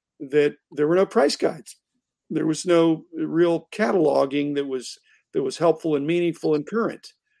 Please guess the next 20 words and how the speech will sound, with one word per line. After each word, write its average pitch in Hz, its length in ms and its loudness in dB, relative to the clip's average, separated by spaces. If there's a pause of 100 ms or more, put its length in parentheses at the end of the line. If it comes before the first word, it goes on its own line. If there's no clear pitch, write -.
(400)
And 143 120 -10
so 156 140 -4
I 147 40 -2
thought, 151 340 -4
"I 196 80 -2
could 196 200 -8
do 254 160 -2
that." - 340 -4 (760)
or 156 160 0
I 175 100 2
thought 214 280 0
somebody 247 340 0
could 147 180 -6
do, 147 220 -6
somebody 220 360 2
ought 151 80 4
to 131 60 -2
do 131 220 -4
it, 175 160 -4
but 139 180 0